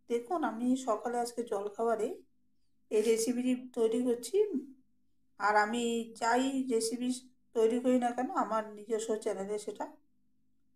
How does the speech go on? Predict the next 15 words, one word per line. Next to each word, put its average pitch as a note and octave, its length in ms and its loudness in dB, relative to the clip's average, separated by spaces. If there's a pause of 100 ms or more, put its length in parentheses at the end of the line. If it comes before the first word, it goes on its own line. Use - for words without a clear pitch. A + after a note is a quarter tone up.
(260)
স্টোর A3+ 320 4
করে B3 260 0
রেখে F3 260 -2
দিই। - 140 -14 (500)
আজকে F#3 380 2
আমি D4+ 140 2 (120)
করছি B3+ 300 0 (920)
এই F#3+ 140 2
যে F3 100 -8 (1000)
গাজরের B3 580 6 (420)
বড়া, G3 380 2 (240)
পকোড়া G#3 380 2 (100)
যাই A3+ 160 6 (100)
বলেন। G#3+ 200 0 (680)
এখানে B3+ 320 4